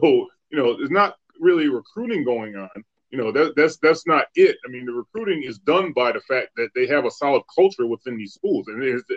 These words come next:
and honestly, it, it goes for all the sports in those schools as well. There's a culture there of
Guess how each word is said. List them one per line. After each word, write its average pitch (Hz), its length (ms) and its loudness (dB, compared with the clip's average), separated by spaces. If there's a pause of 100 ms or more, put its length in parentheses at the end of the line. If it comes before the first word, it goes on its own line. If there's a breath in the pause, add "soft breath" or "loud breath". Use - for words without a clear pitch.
and 120 180 -4 (380)
honestly, 190 340 4
it, 180 140 4
it 160 160 0
goes 208 240 4
for 165 180 0
all 202 160 4
the 233 100 -2
sports - 360 -8
in 123 60 -10
those 117 140 -8
schools 127 320 -6
as 101 40 -8
well. 147 240 2
There's 143 180 0
a 127 100 0 (180)
culture 170 440 0 (140)
there 131 340 6 (120)
of 120 240 4